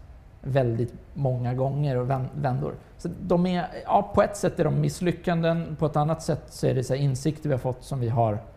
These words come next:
skiftat över. Eh, så det, det är två exempel på, så här, i efterhand så låter det ju jättekonstigt, så här, att, att vi tyckte att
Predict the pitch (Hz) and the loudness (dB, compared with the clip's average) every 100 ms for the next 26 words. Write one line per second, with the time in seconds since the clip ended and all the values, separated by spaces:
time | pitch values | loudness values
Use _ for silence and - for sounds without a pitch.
0 | - - - - - - 139 131 131 139 | -20 -20 -20 -20 -18 -6 -4 -2 -2 0
1 | 147 143 - - - - - - - 110 | 0 -2 -8 -16 -20 -18 -18 -18 -8 -4
2 | 110 110 - - - - - - - - | -4 -4 -6 -10 -16 -20 -20 -20 -20 -4
3 | 160 202 180 202 202 160 139 131 160 143 | 0 2 4 0 0 2 2 2 0 0
4 | 143 127 131 107 107 104 - - - - | -4 -4 -2 0 0 -2 -6 -16 -20 -6
5 | - - - - - - 160 156 165 180 | -4 -2 -6 -12 -10 4 4 6 2 2
6 | 185 143 117 - 143 110 110 - - 101 | 2 0 0 0 -2 -2 -2 -6 -6 -4
7 | 92 87 - - 151 127 - - - - | -4 -6 -10 -2 0 0 -4 -14 -16 -20
8 | - - - - - - - - 120 120 | -8 -6 -6 -8 -10 -8 -6 -4 0 -2
9 | 120 123 - 110 95 - - | 0 -4 -4 -6 -8 -12 -20